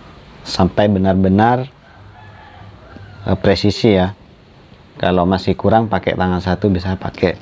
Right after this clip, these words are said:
tangan dua seperti ini. Nah, itu hasilnya seperti ini. Ini bagian belakang dari,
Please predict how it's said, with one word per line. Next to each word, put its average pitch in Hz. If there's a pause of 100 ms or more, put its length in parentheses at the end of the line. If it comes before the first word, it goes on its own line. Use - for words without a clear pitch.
tangan 87
dua 87 (160)
seperti 87
ini. 85 (2000)
Nah, 90 (560)
itu 107
hasilnya 117 (640)
seperti -
ini. 95
Ini 117
bagian 95
belakang 92
dari, 95